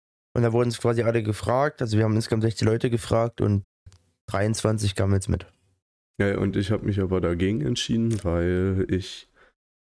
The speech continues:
Speaker 2: zu einem Tanzabschlussball eingeladen wurde und es dann noch dazu kam, dass am selben Abend in derselben Stadt eine Neonparty ist. Also, beziehungsweise Weißwasser, äh, die Leute, die das hören,
Speaker 1: Ja.
Speaker 2: die wissen eh, w-, w-, wann und wie und wo.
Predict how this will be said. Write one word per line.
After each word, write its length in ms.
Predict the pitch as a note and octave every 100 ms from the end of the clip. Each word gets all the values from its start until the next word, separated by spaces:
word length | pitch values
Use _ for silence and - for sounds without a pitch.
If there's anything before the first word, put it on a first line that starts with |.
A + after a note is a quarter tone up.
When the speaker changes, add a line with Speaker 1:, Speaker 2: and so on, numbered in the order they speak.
| -
Speaker 2:
zu 80 | A2+
einem 220 | G#2+ -
Tanzabschlussball 880 | B2+ C#3 - - - C3 - A#2 -
eingeladen 640 | G#2+ G2+ G2+ F#2+ G2 G2+
wurde 280 | F#2+ A#2+ D3+ - _ _ -
und 560 | G2+ G2 G2 - - -
es 280 | G2 -
dann 260 | - D#2 G2
noch 220 | G#2+ A2 - -
dazu 320 | F2+ - A2
kam, 360 | - F#2+ F#2+ A2
dass 160 | G2 -
am 180 | F2+
selben 320 | F2 E2+ G2+ F#2+
Abend 280 | F2+ A#2
in 80 | G#2+
derselben 360 | F2+ F2+ G2 G#2+
Stadt 260 | - G#2+ -
eine 80 | G2
Neonparty 540 | G#2+ G2+ - F#2+ -
ist. 200 | G2 -
Also, 260 | G#2+ A2+ A2+ - - - - _ _
beziehungsweise 520 | G2 A2+ A2 G2 F2 E2+
Weißwasser, 580 | F2 - F#2 F#2+ E2+
äh, 80 | E2+ D#2+ _ _ -
die 60 | F#2
Leute, 300 | F#2+ G2 G2+
die 240 | G2+ G2
das 240 | F#2+ - -
hören, 140 | F#2+
Speaker 1:
Ja. 80 | A2+
Speaker 2:
die 100 | G2 F2
wissen 220 | F#2 G2
eh, 160 | A2 F#2
w-, 220 | F2+ F2+ -
w-, 140 | G#2 -
wann 480 | - F#2 - E2 E2+
und 200 | E2 E2+
wie 120 | F2
und 180 | F2 E2
wo. 200 | D#2+ G#2